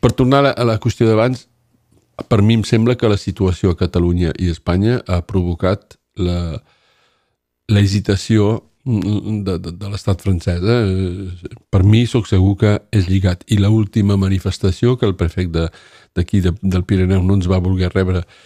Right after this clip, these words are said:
i hi havia la presidenta del departament, hi havia vicepresidents de la regió, i jo mateix vicepresident del departament, i molt raro que el prefecte,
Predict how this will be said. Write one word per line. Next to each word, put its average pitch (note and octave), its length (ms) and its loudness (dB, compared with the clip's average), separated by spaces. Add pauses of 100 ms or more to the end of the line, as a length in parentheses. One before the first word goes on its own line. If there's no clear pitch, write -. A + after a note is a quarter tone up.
(140)
i G2 140 4
hi F#2+ 60 4
havia G2 180 2
la F#2+ 100 -2
presidenta G2 480 0
del F#2+ 120 0
departament, G2 680 0
hi G2 80 4
havia G2 160 2
vicepresidents F#2 720 -2
de F#2+ 60 0
la F#2+ 100 0
regió, G2 560 0
i F#2 80 2
jo F2+ 180 0
mateix F2+ 460 -2
vicepresident F#2 600 0
del F2+ 100 0
departament, F#2+ 600 0
i A2 160 2 (640)
molt A2 220 6
raro G2 320 4
que A#2+ 80 2
el F#2+ 80 2
prefecte, G#2 400 0